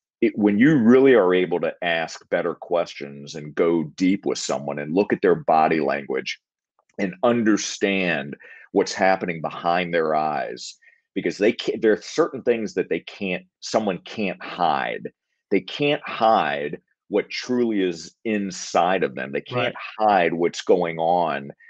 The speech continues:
Speaker 1: right behind those eyes. You may think you can, but if you pay attention to body dynamics, if you're paying
Speaker 2: Yes,
Speaker 1: attention to,
Speaker 2: hundred percent.
Speaker 1: to, to inflection and all the different aspects of understanding body language, you start to,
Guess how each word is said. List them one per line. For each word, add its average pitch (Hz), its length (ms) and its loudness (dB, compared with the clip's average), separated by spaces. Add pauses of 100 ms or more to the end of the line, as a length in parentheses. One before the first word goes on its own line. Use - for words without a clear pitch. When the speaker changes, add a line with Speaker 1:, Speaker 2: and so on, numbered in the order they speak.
(180)
Speaker 1:
right 87 280 2
behind 98 480 0
those 82 420 -2
eyes. 80 460 0
You 90 80 -6
may 78 180 0
think 135 340 0
you 104 120 0
can, 87 340 -4
but 78 80 0
if 76 140 -4
you 104 100 0
pay 104 220 2
attention 92 580 -2 (120)
to 80 280 0
body 82 380 4
dynamics, 85 680 0
if 73 140 -4
you're 78 120 -4
paying 92 260 -4
Speaker 2:
Yes, 78 120 -8
Speaker 1:
attention 87 380 -6 (160)
to, 85 140 6
Speaker 2:
hundred 120 180 2 (140)
percent. 135 140 -6 (160)
Speaker 1:
to, 90 260 4
to 87 360 2 (220)
inflection 87 1080 0
and 82 260 -2 (100)
all 98 320 6
the 90 80 -6
different 85 300 -4
aspects 82 640 -4
of 78 120 -4 (200)
understanding 82 840 -6 (400)
body 95 280 6
language, 78 460 -4
you 80 80 -10
start 98 500 0
to, 85 300 0